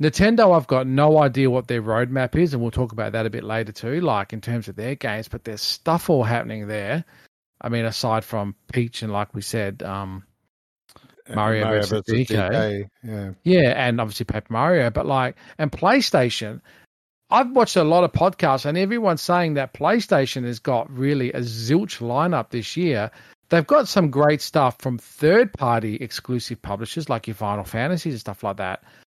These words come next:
Speaker 2: Mm.
Speaker 1: But none of their big first-party hitters are there. Like, it's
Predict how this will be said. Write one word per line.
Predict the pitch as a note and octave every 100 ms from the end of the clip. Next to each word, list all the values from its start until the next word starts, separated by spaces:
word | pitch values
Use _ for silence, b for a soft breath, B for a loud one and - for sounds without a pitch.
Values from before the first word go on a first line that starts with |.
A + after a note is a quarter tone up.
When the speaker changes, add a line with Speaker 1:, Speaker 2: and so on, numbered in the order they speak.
| -
Speaker 2:
Mm. | G#2 G2+
Speaker 1:
But | F#3 G3+
none | G3 A#3
of | C4
their | A3 F#3
big | - D#3+
first-party | - C#3 C3 - A#2 A2 A2
hitters | G#2+ D3 A3+ E3+
are | A#2
there. | D#3 G#3+ D#3 G#2+ b b _
Like, | - D3+ D#3 -
it's | F3 -